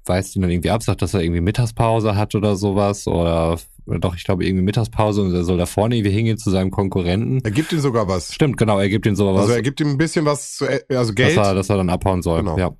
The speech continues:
Speaker 1: Als er dann weiterzieht, fällt eine Bombe aus seiner Jacke, die aussieht wie ein Radio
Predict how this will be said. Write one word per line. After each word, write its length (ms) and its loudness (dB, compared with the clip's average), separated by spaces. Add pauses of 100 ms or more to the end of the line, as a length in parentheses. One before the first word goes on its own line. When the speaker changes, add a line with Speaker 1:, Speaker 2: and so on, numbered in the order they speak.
(340)
Speaker 1:
Als 200 0
er 60 2
dann 420 -2
weiterzieht, 540 0
fällt 160 0
eine 320 0 (220)
Bombe 320 2
aus 180 -2
seiner 160 0
Jacke, 220 0
die 120 0
aussieht 240 -2
wie 60 0
ein 140 0
Radio 680 0